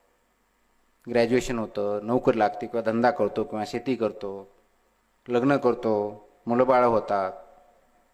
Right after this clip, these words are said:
परत आपण आजी आजोबा होतो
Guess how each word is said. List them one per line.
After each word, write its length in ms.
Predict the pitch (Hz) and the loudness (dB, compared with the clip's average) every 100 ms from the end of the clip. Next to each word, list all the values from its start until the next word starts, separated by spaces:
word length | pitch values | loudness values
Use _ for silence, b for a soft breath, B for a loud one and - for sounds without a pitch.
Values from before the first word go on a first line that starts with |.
| _ _ _ _ _ _ _ _ _ _ _ _ _ _ _ _ _ _ - | _ _ _ _ _ _ _ _ _ _ _ _ _ _ _ _ _ _ 2
परत 220 | 131 135 | 2 4
आपण 260 | 123 135 127 | 2 2 0
आजी 440 | - 131 123 151 | -2 0 2 4
आजोबा 320 | 143 127 127 | 4 4 4
होतो 600 | 123 113 107 104 - - | 4 4 2 0 -4 -14